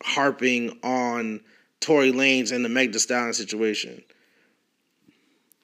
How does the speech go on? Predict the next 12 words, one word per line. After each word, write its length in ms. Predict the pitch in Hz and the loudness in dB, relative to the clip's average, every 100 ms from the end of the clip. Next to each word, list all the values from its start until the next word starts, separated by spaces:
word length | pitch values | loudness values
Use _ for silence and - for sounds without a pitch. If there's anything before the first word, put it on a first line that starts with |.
| _ _ | _ _
It 80 | 135 | 0
do-, 160 | 139 - | 2 2
it 180 | 135 131 | 0 2
doesn't, 480 | 147 139 139 127 - _ _ _ _ _ _ _ _ _ _ _ _ | 2 4 2 -2 -6 _ _ _ _ _ _ _ _ _ _ _ _
it 40 | |
does 180 | 185 214 | 4 6
nothing 200 | 254 240 | 8 6
for 100 | 233 | 6
you. 240 | 254 208 117 | 4 4 2
It 160 | 120 131 | -2 2
does 220 | 160 139 | 2 2
nothing 720 | 139 156 165 - 151 151 143 | 0 0 -2 0 2 2 -2